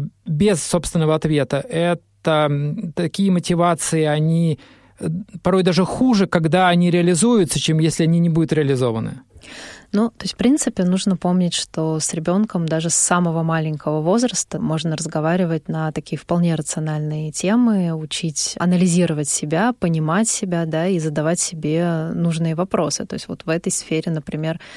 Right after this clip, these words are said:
Speaker 2: действительно, чтобы он понимал: "А зачем мне это, да? Э, это мое желание, необходимость, или это чужое желание?" То есть, в принципе, прям вот с раннего возраста можно спрашивать, да?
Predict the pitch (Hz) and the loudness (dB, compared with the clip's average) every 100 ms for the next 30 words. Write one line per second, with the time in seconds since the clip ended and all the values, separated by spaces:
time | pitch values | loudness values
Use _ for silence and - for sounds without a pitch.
0 | - - - 160 - 170 160 - - 160 | -20 -12 -4 -4 -2 -2 -4 -4 -6 -6
1 | 147 165 160 156 151 160 165 - 196 165 | -4 -2 -2 0 0 0 0 0 0 0
2 | 147 147 - 165 170 233 285 214 214 - | -2 -4 -6 -6 -4 -2 -2 -4 -4 -4
3 | 175 156 160 170 302 349 262 202 180 160 | -4 -2 0 2 2 4 2 2 0 0
4 | 156 156 - 170 156 160 151 - 202 196 | -2 -4 -4 -4 -2 -2 -4 -2 -2 0
5 | 196 - 175 175 160 147 151 151 151 160 | -4 -2 2 2 2 0 0 0 -2 -4
6 | - - 202 262 - 190 - 175 165 156 | -6 -2 2 2 2 -2 0 0 0 0
7 | 185 180 170 156 208 269 254 - 160 160 | 2 2 2 2 0 2 -2 -2 -2 -2
8 | 175 160 156 156 151 156 160 - - 151 | 0 0 0 -2 -4 -4 -6 -4 -2 -2
9 | - - - 170 | -2 -6 -6 -4